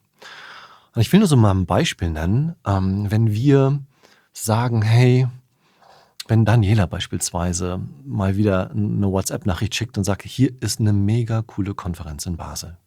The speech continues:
Schau dir das mal an. Dann denke ich mir, das ist doch wirklich toll. So, ich guck mir das dann an und das sieht cool aus und ich denke so, da will ich hin. Und Dani, ja, ich auch.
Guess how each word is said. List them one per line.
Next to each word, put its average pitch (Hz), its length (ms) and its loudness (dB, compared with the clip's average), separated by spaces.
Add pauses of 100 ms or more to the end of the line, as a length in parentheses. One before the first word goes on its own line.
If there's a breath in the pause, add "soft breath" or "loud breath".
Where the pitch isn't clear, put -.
(580)
Schau - 200 0
dir 90 120 0
das 80 200 -6
mal 92 100 -2
an. 78 240 -10 (920 loud breath)
Dann 95 320 0
denke 113 220 0
ich - 100 -6
mir, 107 100 0
das 156 460 -8
ist 139 320 -6
doch 127 300 -4
wirklich 123 420 -2
toll. 98 480 -6 (500 loud breath)
So, 101 200 -4
ich - 260 -6 (240)
guck - 180 -8
mir 123 60 4
das 104 140 0
dann 117 160 -4
an 147 460 0
und 107 260 -4
das - 140 -10
sieht - 160 -10 (160)
cool 151 120 0
aus 113 560 -4
und 104 140 -8
ich 101 100 -12
denke 110 220 -8
so, 98 100 -8
da 120 180 -2
will 170 140 0
ich 185 140 -6
hin. 262 240 -6 (300 soft breath)
Und 110 120 -2
Dani, 123 320 2
ja, 143 180 2
ich 113 220 -6
auch. - 360 -10